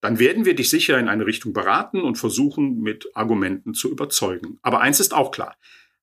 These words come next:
Am Ende musst du dich mit deiner Website identifizieren, musst zu dem stehen, was die Seite nach außen transportiert. Hier findet sich dann in der Regel auch immer ein guter Weg zwischen deinen Vorstellungen und den Anforderungen der Nutzer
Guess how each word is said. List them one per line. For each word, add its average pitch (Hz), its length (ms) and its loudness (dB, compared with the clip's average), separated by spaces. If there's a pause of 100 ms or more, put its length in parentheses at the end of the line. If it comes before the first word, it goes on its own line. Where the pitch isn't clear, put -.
(100)
Am 120 180 -4
Ende 170 240 4
musst 180 260 2
du 165 60 4
dich 127 180 0
mit 117 140 -2
deiner 113 200 2
Website 120 440 -2
identifizieren, - 800 -4 (340)
musst 143 240 2
zu - 100 0
dem 165 240 2
stehen, 175 380 2
was 110 120 0
die 113 100 -4
Seite 120 340 -2
nach 98 140 -2
außen 117 340 -2
transportiert. - 800 -4 (400)
Hier - 160 -2
findet 147 340 2
sich - 160 0
dann 110 140 -2
in 107 100 -2
der 104 140 -2
Regel 123 300 2
auch 90 100 -6
immer 139 280 0
ein 101 120 -8
guter 113 320 -4
Weg 139 240 0
zwischen - 300 -6
deinen 147 300 2
Vorstellungen 117 760 0 (260)
und - 160 -20
den - 120 -12
Anforderungen 104 680 0
der 87 100 -2
Nutzer 98 520 -2